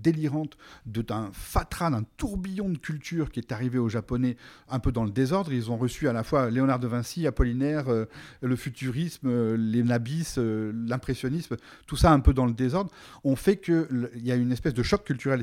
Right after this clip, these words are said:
effectivement qui s'est fait, et ils ont reçu aussi notre bande dessinée qui à l'époque était en, en voie de modernisation encore.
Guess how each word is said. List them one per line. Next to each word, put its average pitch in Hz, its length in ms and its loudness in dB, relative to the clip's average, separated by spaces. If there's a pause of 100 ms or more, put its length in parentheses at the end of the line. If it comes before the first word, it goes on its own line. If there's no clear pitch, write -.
(160)
effectivement 120 380 -8
qui 120 120 -10
s'est 117 160 -6
fait, 180 200 -4
et 135 160 0
ils 127 160 2
ont 127 60 4
reçu 127 200 -2
aussi 170 240 -2
notre 165 280 -2
bande 131 180 0
dessinée 120 340 -2 (340)
qui 120 120 0
à 113 40 2
l'époque - 300 0
était 110 220 -4
en, 104 80 -2
en 101 140 -6
voie 120 180 0
de 117 60 -6
modernisation 107 640 -4
encore. 160 320 -6